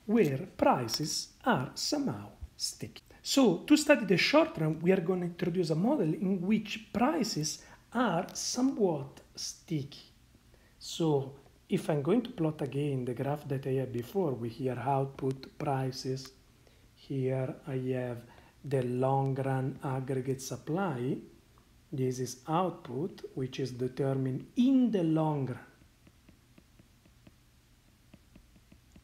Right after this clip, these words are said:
by these factors. I'm putting a bar just to give you an idea that these are given in the long run. They follow some,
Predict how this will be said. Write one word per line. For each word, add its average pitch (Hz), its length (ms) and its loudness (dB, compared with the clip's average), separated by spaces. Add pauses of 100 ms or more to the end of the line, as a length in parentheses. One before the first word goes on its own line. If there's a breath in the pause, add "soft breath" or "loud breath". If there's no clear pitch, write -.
(160)
by 139 180 0
these 120 240 -6
factors. 190 840 0 (2500 loud breath)
I'm 156 280 2
putting 147 340 -2
a 127 80 -2
bar 127 400 2
just 131 240 -4
to 135 60 -6 (180)
give 139 120 -4
you 131 60 0
an 127 60 -2
idea 127 300 -2
that 123 220 -6
these 135 300 -2 (300 loud breath)
are 127 160 0 (100)
given 156 640 0 (120)
in 131 180 -2
the 113 80 -4
long 135 360 2
run. 113 400 -4 (480 loud breath)
They 139 100 -2
follow 135 420 -2
some, 120 460 -8